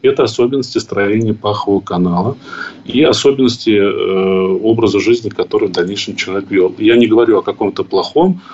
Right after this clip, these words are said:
образе жизни, да, не говорю о каких-то вредных привычках, я просто говорю о том,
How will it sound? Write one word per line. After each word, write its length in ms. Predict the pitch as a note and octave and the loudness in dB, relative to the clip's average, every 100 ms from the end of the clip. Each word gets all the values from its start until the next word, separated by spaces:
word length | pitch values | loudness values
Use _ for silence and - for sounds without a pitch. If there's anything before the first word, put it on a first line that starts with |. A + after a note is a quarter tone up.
| - | -8
образе 420 | A2+ G2+ - F2+ G2+ | -2 0 0 0 0
жизни, 320 | G#2 F2 F2+ | 0 -2 -4
да, 200 | F#2 A#2 | -2 0
не 140 | G#2 | 0
говорю 320 | G2 G2 G2+ | 0 2 2
о 20 | F#2+ | 0
каких-то 400 | G2+ G#2+ - G2 | 0 -2 -2 0
вредных 380 | G2+ G2+ G2 - | 2 0 -2 -2
привычках, 480 | A2+ C#3 D3+ - | 2 2 0 -2
я 120 | A#2 G#2+ | -2 0
просто 280 | B2+ - | 0 0
говорю 280 | G#2 A2+ A#2 | -2 0 0
о 40 | A2 | 0
том, 240 | D3 | -2